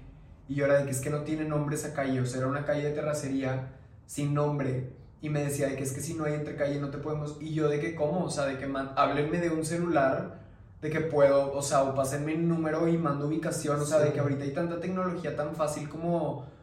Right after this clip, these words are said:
Speaker 1: o de que checar en Google Maps las coordenadas o lo que
Speaker 2: Sí.
Speaker 1: sea, de que es demasiado fácil eso,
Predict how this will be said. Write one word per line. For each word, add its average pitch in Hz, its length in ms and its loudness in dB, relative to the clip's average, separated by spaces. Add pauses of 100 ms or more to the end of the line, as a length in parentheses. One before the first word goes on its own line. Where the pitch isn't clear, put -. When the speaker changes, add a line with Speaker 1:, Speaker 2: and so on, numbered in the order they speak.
(160)
Speaker 1:
o 151 140 4
de 160 140 2
que 165 180 0
checar 160 400 2
en 156 140 0
Google 170 240 4
Maps 165 260 2
las 175 140 0
coordenadas 170 760 0
o 156 60 -4
lo 143 160 0
que 139 80 0
Speaker 2:
Sí. 147 100 0
Speaker 1:
sea, 147 140 4
de 147 120 0
que 151 80 -4
es 143 80 -6
demasiado 170 460 0
fácil 170 340 -2
eso, 165 360 -4